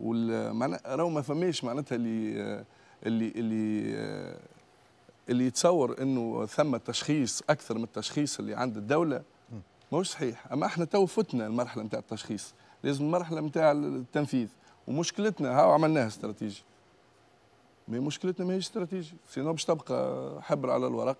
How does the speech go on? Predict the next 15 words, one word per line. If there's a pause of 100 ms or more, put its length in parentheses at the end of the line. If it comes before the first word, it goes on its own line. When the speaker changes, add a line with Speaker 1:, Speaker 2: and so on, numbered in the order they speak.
Speaker 1:
وتتحط
في
بيرو
كيما
صار
الاستراتيجي (120)
قبل. (920)
معناها
مشكلتنا
هو
التنفيذ. (720)
التنفيذ
لازم
آليات
جديدة،